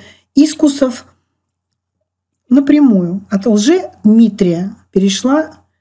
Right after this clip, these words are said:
символика державы. Дальше. Держава представляет собой увенчанную крестом сферу. Только сфера не может быть увенчана крестом. Это ошибка. Нам ещё по математике говорила учительница математики, в чём разница между сферой и шаром.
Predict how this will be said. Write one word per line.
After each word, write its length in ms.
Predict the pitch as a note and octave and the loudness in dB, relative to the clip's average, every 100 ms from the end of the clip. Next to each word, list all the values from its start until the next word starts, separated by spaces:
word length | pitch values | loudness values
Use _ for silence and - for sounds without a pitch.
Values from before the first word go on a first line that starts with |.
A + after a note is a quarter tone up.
| _ _ | _ _
символика 920 | - - B3 A3+ A#3 F#3 F#3 E3 F#3 - | -6 0 2 4 2 0 -2 -4 -6 -4
державы. 640 | F#3+ A3 F#3+ F3+ D#3+ E3 - | -2 0 0 -2 -4 -10 -4
Дальше. 460 | A3 A#3 G3 - E3+ | 0 0 0 -4 -2
Держава 480 | B3 D4 D4+ C4 | 0 2 0 0
представляет 500 | A#3 A#3 - C4+ D#4 | -2 -4 -2 0 0
собой 380 | - B3 A#3+ A#3 - _ _ | -2 -2 0 -2 -8 _ _
увенчанную 640 | A3 A3+ C4+ A#3+ G#3+ G3+ | -2 2 2 2 0 0
крестом 420 | G3 G#3 G#3 A3 F#3+ | 0 -2 0 0 0
сферу. 720 | - - - A3+ G3 G#3 C4 | -2 -6 0 2 2 0 -2
Только 280 | G#3+ G#3+ | -2 -2
сфера 300 | A3+ - C#4+ | -6 0 0
не 180 | C4+ C4 | 2 2
может 300 | C4+ B3+ G3+ | 2 0 0
быть 180 | F#3+ G3 | -2 0
увенчана 460 | G3 G3+ F#3+ F#3+ F#3+ | 0 0 0 -2 0
крестом. 520 | G3+ - E4 E4+ - | -2 -2 -2 -2 -2
Это 220 | G#3 G3 | -4 -2
ошибка. 500 | G3+ - D#4+ - D4+ - _ _ _ _ _ _ _ _ _ - | -2 -2 -6 -4 -6 -6 _ _ _ _ _ _ _ _ _ -2
Нам 140 | C4 | 0
ещё 180 | B3+ C#4 | 2 2
по 80 | C4 | 2
математике 560 | C#4 C#4+ F4 F4 - C#4+ | 2 4 2 2 0 0
говорила 440 | C#4 C#4 C4+ C4 | 2 2 2 0
учительница 500 | B3+ D4 C4+ B3 C4 | 0 2 2 2 2
математики, 560 | C4 C4 B3+ B3 - A#3 | 0 0 0 0 -2 -4
в 40 | |
чём 180 | - A3 | -2 2
разница 440 | C#4+ A#3+ A#3 A3+ | 2 2 0 0
между 300 | A3+ A3 A3+ | -2 0 -2
сферой 380 | A#3 - C#4+ A#3+ | -2 -2 0 0
и 20 | |
шаром. 560 | A3+ - G3+ F3 F#3 | -2 -2 -2 -2 -6